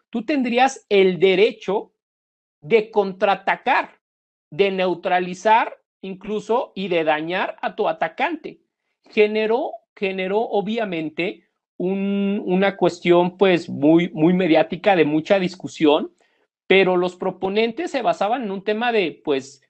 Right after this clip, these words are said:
al igual que las personas podrían defenderse ante la comisión de un delito por un riesgo real, objetivo, inminente, y para proteger un bien jurídico tutelado, como podríamos decirlo los abogados,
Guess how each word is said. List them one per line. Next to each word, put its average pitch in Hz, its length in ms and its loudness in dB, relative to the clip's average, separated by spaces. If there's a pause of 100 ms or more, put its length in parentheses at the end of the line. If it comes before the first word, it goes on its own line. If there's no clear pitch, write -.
(280)
al 160 180 2
igual 202 320 0
que 302 120 -8
las 233 180 -6
personas 190 520 -6
podrían 160 460 -4
defenderse 170 1000 -6
ante 131 360 -4
la 123 180 0
comisión 135 500 -6
de 180 80 -6
un 180 100 -6
delito 160 540 -4
por 151 180 2
un 170 200 -2
riesgo 170 640 0 (260)
real, 151 580 4
objetivo, 156 800 -6
inminente, 156 960 -4 (200)
y 139 120 -8
para 139 340 4
proteger 165 500 -4
un 185 140 -6
bien 170 220 -2
jurídico 160 500 -6
tutelado, 139 560 2
como 131 240 -8
podríamos 139 400 -4
decirlo 139 320 -4
los 139 220 -2
abogados, 131 640 0